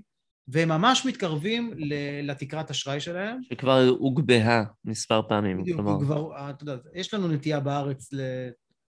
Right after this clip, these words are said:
Speaker 1: אתה יודע,
Speaker 2: <laughs>
Speaker 1: להזיז את הקו האדום.
Speaker 2: כן,
Speaker 1: אז
Speaker 2: כן.
Speaker 1: זה נראה לי, כל פעם עושים את זה, בכנרת, וזה, עושים, מזיזים
Speaker 2: כן.
Speaker 1: את הקו. אמ, ותשמע, ייתכן שעליית המדד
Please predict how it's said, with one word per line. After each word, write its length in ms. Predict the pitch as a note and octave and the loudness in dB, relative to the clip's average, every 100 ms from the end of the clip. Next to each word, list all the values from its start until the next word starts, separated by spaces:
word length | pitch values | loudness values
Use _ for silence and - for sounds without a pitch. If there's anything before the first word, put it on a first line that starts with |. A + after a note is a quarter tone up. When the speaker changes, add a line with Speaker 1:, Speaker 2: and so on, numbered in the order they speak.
| _ _ _ - _ _ | _ _ _ -20 _ _
Speaker 1:
אתה 80 | - | -8
יודע, 460 | C#3 D3+ C3 B2 B2 | -2 -2 -2 -6 -10
Speaker 2:
<laughs> 140 | B2 | -8
Speaker 1:
להזיז 380 | C#3+ D3 C#3 G3+ | -6 -2 0 0
את 80 | F3+ | 0
הקו 160 | D3+ | 0
האדום. 500 | F3 E3 D#3 F3 D3+ | 2 4 2 2 0
Speaker 2:
כן, 240 | A#2+ B2+ B2 | 2 2 2
Speaker 1:
אז 100 | G#2+ | 2
Speaker 2:
כן. 200 | A#2+ A2 | 0 0
Speaker 1:
זה 60 | B2 | 0
נראה 220 | D#3 F3 | -4 -4
לי, 60 | E3+ | -4
כל 80 | F#3 | -4
פעם 100 | G3 | -4
עושים 220 | E3 F3 | -4 -2
את 40 | E3+ | -2
זה, 80 | C3 | -4
בכנרת, 580 | C3 D3 E3 A3+ F#3+ | -2 0 2 2 2
וזה, 140 | E3+ G3 | -2 -4
עושים, 220 | D3 C#3+ | -4 -6
מזיזים 400 | C3+ C3 D3 B2+ | -6 -4 2 2
Speaker 2:
כן. 120 | B2 | 2
Speaker 1:
את 40 | A#2 | -2
הקו. 160 | - _ _ _ _ _ _ _ _ | -12 _ _ _ _ _ _ _ _
אמ, 960 | C3 C3+ C3+ C3+ C#3 C3+ C3+ C3+ C#3 C#3 C3+ C3+ - _ _ _ _ - - - | -8 -6 -4 -4 -4 -6 -6 -6 -6 -8 -8 -10 -14 _ _ _ _ -20 -12 -6
ותשמע, 360 | C#3+ A#3 C#4 F#3+ | 0 4 6 6
ייתכן 760 | D3 D3+ - - B3 B3+ B3 G#3+ | 4 2 0 0 2 2 0 -2
שעליית 720 | - D#3+ D#3 D3 D3+ F3 G3+ | -4 -2 0 0 2 0 0
המדד 800 | D#3+ C3+ D3 G3 G3 F3+ D#3+ | 0 0 2 4 4 2 -2